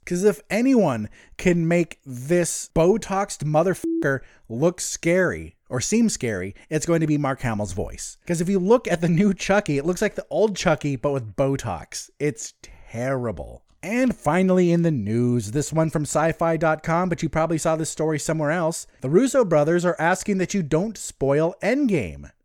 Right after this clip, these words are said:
So I'm gonna take this whole article and just, and just, like, condense it down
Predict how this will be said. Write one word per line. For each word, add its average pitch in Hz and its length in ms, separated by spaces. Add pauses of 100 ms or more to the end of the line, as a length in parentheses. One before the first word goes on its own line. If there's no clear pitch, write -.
So 175 340
I'm 196 160
gonna 262 140
take 214 180
this 175 140
whole 180 180
article 165 400
and 127 100
just, 143 320
and 151 400
just, 156 160
like, - 280
condense 170 400
it 165 80
down 107 400